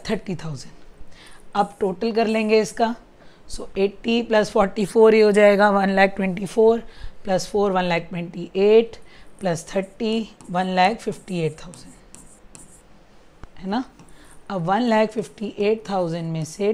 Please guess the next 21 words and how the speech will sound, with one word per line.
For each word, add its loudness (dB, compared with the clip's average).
ट्वेंटी -4
थाउजेंड -4
माइनस -6
करेंगे -4
तो -10
ये 0
आ 0
जाएगा 0
to -6
साधु's -6
executor -4
loan -2
account, -16
Minus -6
कर -4
दोगे 0
ये 2
value 0
आ 0
जाएगी -2
वन -4